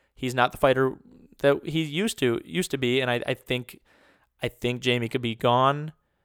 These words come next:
Um, and I think that could, whatever happens here, if they lose to the White Walkers and then they gotta get Cersei on their side, I think that could be part of what helps get Cersei. Like,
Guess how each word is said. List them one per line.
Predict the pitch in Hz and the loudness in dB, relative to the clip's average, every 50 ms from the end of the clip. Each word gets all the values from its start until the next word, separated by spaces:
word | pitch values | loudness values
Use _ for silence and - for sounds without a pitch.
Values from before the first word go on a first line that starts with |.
| _ _ _ _ _ _ _ _ _ _ | _ _ _ _ _ _ _ _ _ _
Um, | - 117 117 117 113 110 110 110 110 - _ - | -2 0 0 2 0 0 -4 -8 -14 -14 _ -6
and | 143 123 | -4 -2
I | 113 113 | -2 -2
think | - - 143 135 120 _ _ | -2 -4 -8 -8 -10 _ _
that | - 131 120 - - | 2 2 2 2 -2
could, | - - 139 120 120 123 - - _ _ _ _ _ _ _ _ _ | -4 -2 -2 -2 -2 -4 -10 -14 _ _ _ _ _ _ _ _ _
whatever | - 131 135 139 143 147 139 139 | -2 2 4 4 6 6 4 2
happens | 127 135 120 - 117 113 | 2 2 2 0 -2 -8
here, | - - - | -8 -6 -6
if | 139 131 - | -4 -4 -2
they | 135 123 | -2 -4
lose | 117 113 123 131 139 151 156 165 160 156 151 147 | -4 -6 -4 0 4 6 8 8 8 6 4 2
to | - - | -2 -2
the | 135 131 | 0 0
White | 127 127 131 131 123 120 | 2 4 4 4 4 4
Walkers | 117 120 117 117 - - 120 117 113 | 4 4 4 4 2 0 -2 -2 -2
and | 117 113 117 | -6 -6 -6
then | 113 113 113 | -6 -6 -6
they | 113 113 | -6 -2
gotta | 123 120 117 117 | -2 0 0 0
get | 120 - - | -2 -2 -2
Cersei | - - 123 127 - 127 | -2 -2 -2 -2 -2 -2
on | 123 | -2
their | 127 123 | -2 -2
side, | - 127 123 | -2 0 0
I | 117 | 0
think | 113 - 120 117 | -2 -4 -6 -4
that | 123 117 110 - | -4 -4 -4 -4
could | - 117 | -4 -6
be | 117 | -6
part | 113 - - - 120 113 | -6 -2 2 4 4 4
of | 113 110 | 4 0
what | 110 113 117 | -2 -2 -2
helps | 113 - 110 110 110 - - - _ _ _ | -2 -2 -2 -2 -4 -6 -12 -16 _ _ _
get | - - 110 - | -4 -4 -4 -4
Cersei. | - - 120 117 110 - 113 | -4 -4 -4 -4 -4 -6 -8
Like, | 113 110 - | -8 -8 -8